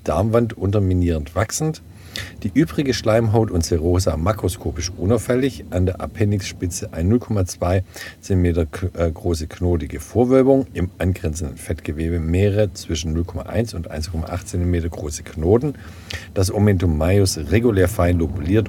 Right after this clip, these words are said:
ohne Tumor, suspekte Areale. Wunderbar.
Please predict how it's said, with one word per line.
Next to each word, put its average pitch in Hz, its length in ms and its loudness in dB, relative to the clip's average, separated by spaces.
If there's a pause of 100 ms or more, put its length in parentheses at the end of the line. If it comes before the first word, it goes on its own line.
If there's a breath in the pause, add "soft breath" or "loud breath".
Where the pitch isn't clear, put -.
ohne 90 280 4
Tumor, 87 460 0 (100)
suspekte - 600 -6
Areale. 78 560 -4 (400)
Wunderbar. 151 460 4